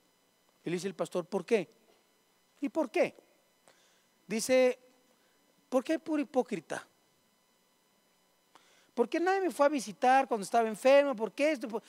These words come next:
O sea, puras excusas, ¿sí? No dijo ni porque el pastor estaba en adulterio, estaba caído, no daban palabra de Dios. No, no, no tenía, no tenía,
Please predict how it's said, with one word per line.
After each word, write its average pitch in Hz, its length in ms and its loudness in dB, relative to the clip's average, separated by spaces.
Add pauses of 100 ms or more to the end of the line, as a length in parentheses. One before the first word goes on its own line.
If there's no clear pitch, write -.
(160)
O 165 60 -10
sea, 233 120 2
puras 294 360 4
excusas, 143 480 -10
¿sí? 165 240 -12 (1200)
No 185 120 -2
dijo 202 200 -2
ni 170 120 -4
porque 143 240 -8
el 139 60 -8
pastor 156 400 -4
estaba 151 260 0
en 143 80 -4
adulterio, 160 840 2
estaba 147 480 4 (240)
caído, 151 400 4
no 156 140 2
daban 147 240 4
palabra 135 420 2
de 123 140 0
Dios. 147 360 4
No, 143 60 -8
no, 139 240 -4
no 165 140 -4
tenía, 208 360 0 (260)
no 175 120 -6
tenía, 180 600 0